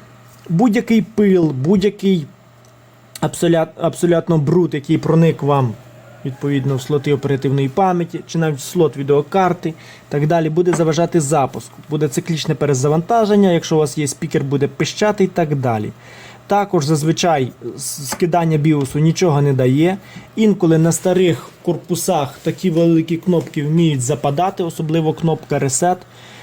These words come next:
От, і так далі. Тому рекомендую, якщо у вас для початку, е, є проблеми якісь з кнопками в запуску, це може сприяти на замикання контактів на кнопці на циклічну перезагрузку,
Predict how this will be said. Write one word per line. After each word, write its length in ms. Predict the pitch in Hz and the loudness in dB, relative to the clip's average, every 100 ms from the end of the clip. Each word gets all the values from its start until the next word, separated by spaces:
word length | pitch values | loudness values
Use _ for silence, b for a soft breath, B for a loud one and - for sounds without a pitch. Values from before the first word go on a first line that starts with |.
| B B B - - | B B B -18 -4
От, 260 | 175 160 - | 0 0 -2
і 60 | 185 | -4
так 240 | 170 151 | -2 -2
далі. 280 | 151 139 131 | 0 2 2
Тому 360 | 127 180 190 170 | 2 4 4 2
рекомендую, 760 | 165 175 180 180 165 185 160 147 | 0 0 2 2 4 4 2 2
якщо 420 | 151 156 - 170 | 0 -2 0 0
у 40 | |
вас 300 | 143 135 131 - | 2 0 -2 -8
для 200 | 135 156 | -4 -2
початку, 640 | 156 165 170 135 - 127 123 - | -2 0 0 -2 -4 -12 -12 -10
е, 40 | 135 - | -12 -4
є 180 | 165 160 | 0 0
проблеми 480 | 160 151 156 147 | 0 2 2 2
якісь 320 | 143 139 139 - | 0 -2 -2 -2
з 60 | |
кнопками 600 | - 190 175 135 - 143 | 2 2 2 -2 -6 -4
в 80 | 131 | -2
запуску, 520 | 127 147 - 131 - - | 0 0 0 -8 -12 -8
це 120 | - | -2
може 300 | 151 147 139 | 2 2 2
сприяти 500 | 143 - 151 143 131 | 0 0 2 2 0
на 120 | 143 135 | -2 -2
замикання 520 | 147 147 156 139 135 | 0 0 0 -2 -2
контактів 480 | 147 139 139 131 135 | -4 -2 -2 -2 -6
на 100 | 131 | -6
кнопці 420 | - 143 - 139 | -2 -4 -4 -6
на 140 | 139 | -4
циклічну 480 | 131 156 160 160 143 | -4 -4 -2 -2 -2
перезагрузку, 760 | 135 131 131 131 214 214 233 | -2 -2 -2 0 -2 -2 -6